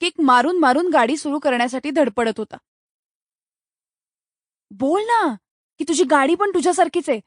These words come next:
एकीला लिफ्ट द्यायची आणि दुसरीला डेट करायचं? Have you lost it? किती जोरात बोलतीयस? आधीच काय कमी ताप देतायत ही लोकं?" मोहित ओरडला तशी मागच्यानं त्याच्या गाडीला धडक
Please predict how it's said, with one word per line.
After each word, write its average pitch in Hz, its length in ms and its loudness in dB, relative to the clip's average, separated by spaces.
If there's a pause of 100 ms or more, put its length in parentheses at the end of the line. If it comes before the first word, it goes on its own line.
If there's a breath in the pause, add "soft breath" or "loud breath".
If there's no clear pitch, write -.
(240)
एकीला 311 300 2
लिफ्ट 311 240 0
द्यायची 320 260 4
आणि 320 120 4
दुसरीला 311 400 0
डेट 311 240 0
करायचं? 294 360 2 (880)
Have 214 220 -8
you 240 200 -2
lost 226 440 -6
it? 277 160 2 (400)
किती 349 220 -4
जोरात 320 340 4
बोलतीयस? 285 600 0 (520)
आधीच 285 280 -2
काय 392 180 0
कमी 330 260 2
ताप 370 120 4
देतायत 311 340 0
ही 320 80 0
लोकं?" 285 260 2 (1000)
मोहित 254 420 4
ओरडला 285 440 4 (380)
तशी 339 180 -2
मागच्यानं 381 540 2
त्याच्या 392 300 -2
गाडीला 285 360 2
धडक 311 300 4